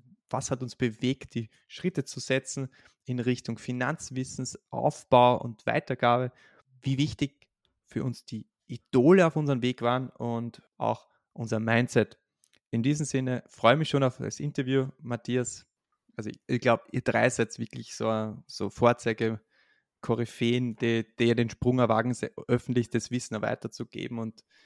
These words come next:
ja, ihr seid am richtigen Weg. Und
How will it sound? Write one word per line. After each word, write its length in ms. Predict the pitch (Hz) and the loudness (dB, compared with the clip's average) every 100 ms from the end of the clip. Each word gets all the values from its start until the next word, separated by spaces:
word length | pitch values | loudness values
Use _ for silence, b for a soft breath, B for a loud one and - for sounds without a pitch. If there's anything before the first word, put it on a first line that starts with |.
| b b _ _ _ _ _ _ | b b _ _ _ _ _ _
ja, 300 | 120 120 101 | 2 2 0
ihr 300 | - - - | -10 -20 -18
seid 300 | - - 110 | -10 -8 -6
am 80 | 120 | -6
richtigen 400 | 110 117 107 113 | -6 -8 -8 -6
Weg. 260 | 117 123 - | -6 -6 -8
Und 220 | 110 110 | -10 -12